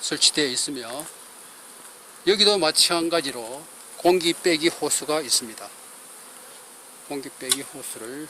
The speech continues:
유심히 봐주시기 바라고, 공기 빼기 호스는 다섯 개당, 볼통 다섯 개당 한 개씩 설치합니다. 자, 이, 이 두 개의 라인이 지금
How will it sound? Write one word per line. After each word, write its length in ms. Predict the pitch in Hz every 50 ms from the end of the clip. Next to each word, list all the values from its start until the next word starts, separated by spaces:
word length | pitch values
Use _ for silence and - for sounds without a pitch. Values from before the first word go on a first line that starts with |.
| -
유심히 340 | 123 117 113 - 135 123 113 110
봐주시기 580 | - 104 104 - - - - - - - - - - -
바라고, 320 | - - - - 107 101 - - - - - - - - - - - - - - - - - - - - - - - - - - - -
공기 240 | 185 196 202 185 185
빼기 300 | - - 180 160 165 160
호스는 760 | - - 160 - - - 139 123 117 113 123 139 143 147 135 - -
다섯 300 | - 175 185 - - -
개당, 440 | - 156 139 135 127 123 135 151 160 - - - - - - - - - -
볼통 380 | 139 143 - - 175 180 175
다섯 300 | 165 175 208 185 - -
개당 300 | - 175 165 156 160 165
한 240 | 160 - - 139 127
개씩 760 | 120 110 - - - - - - - - - - - 160 147 -
설치합니다. 520 | - 139 120 - - 120 113 110 - - - - - - - - - - - - - - - - - - - - - - - - - - - - - - - - - - -
자, 200 | - 127 117 117 131 143 233 262 - - - - - - - - - - - - - - - - - - - - - - - - -
이, 60 | 185
이 40 | 180
두 200 | - - 156 156
개의 280 | 151 175 196 202 196 156
라인이 560 | 147 147 151 160 151 135 135 135 147 147 -
지금 400 | - - 139 131 135 135 147 170